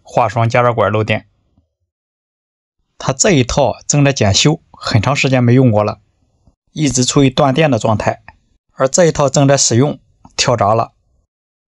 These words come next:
就是在出霜的时候跳的闸。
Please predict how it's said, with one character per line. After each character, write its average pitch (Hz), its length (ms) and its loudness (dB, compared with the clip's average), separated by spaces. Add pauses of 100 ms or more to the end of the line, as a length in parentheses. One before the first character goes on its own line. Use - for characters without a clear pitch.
(240)
就 143 160 2
是 120 380 0
在 113 580 2
出 - 220 -2
霜 147 240 0
的 143 80 2
时 - 100 -4
候 110 280 -6 (160)
跳 - 180 -2
的 101 100 -2
闸。 - 200 -8